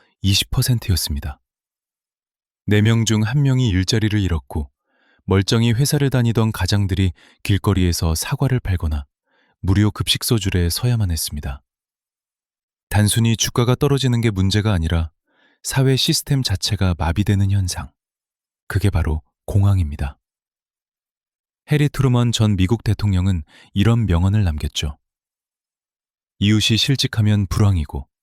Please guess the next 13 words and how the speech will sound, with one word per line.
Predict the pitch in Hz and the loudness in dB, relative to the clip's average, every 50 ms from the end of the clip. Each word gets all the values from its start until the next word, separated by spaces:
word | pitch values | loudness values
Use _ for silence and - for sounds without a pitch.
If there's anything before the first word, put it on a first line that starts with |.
| _ _ _ _ _ _ _ _ _ _ _ | _ _ _ _ _ _ _ _ _ _ _
내가 | 85 90 82 90 82 | -4 -2 0 0 0
실직하면 | - - - 87 - - - - 78 76 80 76 69 71 - _ _ _ | 0 0 -2 -2 -4 -6 -8 -6 -4 -2 -2 -2 -4 -6 -12 _ _ _
공황이다." | - 98 87 85 85 78 67 65 - 67 - - _ _ _ _ _ _ _ _ _ _ _ _ _ _ _ _ _ _ _ _ _ _ _ _ | -2 0 0 0 0 -2 -4 -6 -8 -10 -12 -14 _ _ _ _ _ _ _ _ _ _ _ _ _ _ _ _ _ _ _ _ _ _ _ _
하지만 | - - - 127 123 120 110 | -2 0 2 2 2 2 2
경제학자들은 | - 104 104 107 120 117 101 - - 113 101 104 98 101 95 78 - - _ - _ _ | 2 2 2 2 2 0 0 0 -2 0 0 2 0 2 0 -2 -4 -10 _ -20 _ _
이렇게 | 101 101 104 - - 113 | 2 2 2 2 0 -2
덧붙입니다. | - 107 98 - - - - - 78 71 - 67 67 - _ _ _ _ _ _ _ _ _ _ _ _ _ _ _ _ _ _ _ _ _ _ _ _ | 0 0 -2 -2 -2 -2 -2 -4 -4 -6 -6 -6 -8 -10 _ _ _ _ _ _ _ _ _ _ _ _ _ _ _ _ _ _ _ _ _ _ _ _
"공황은 | - - 113 113 110 110 113 110 110 | -2 0 2 2 2 2 2 0 0
나뿐만 | 90 85 78 - - 113 113 117 113 104 | 0 -2 -2 0 0 0 0 0 2 2
아니라 | 87 80 78 - 80 76 69 - _ _ _ _ _ _ _ _ _ _ _ | 0 0 0 0 -2 -4 -4 -8 _ _ _ _ _ _ _ _ _ _ _
나를 | - 98 98 101 110 110 | -2 0 2 2 2 0
구해줄 | - - 110 110 110 101 107 107 107 104 | 0 2 2 2 2 2 2 2 0 0
정부마저 | - - 98 98 90 104 104 104 95 - 101 95 90 | 0 -2 -2 -2 0 0 2 2 0 2 0 0 -2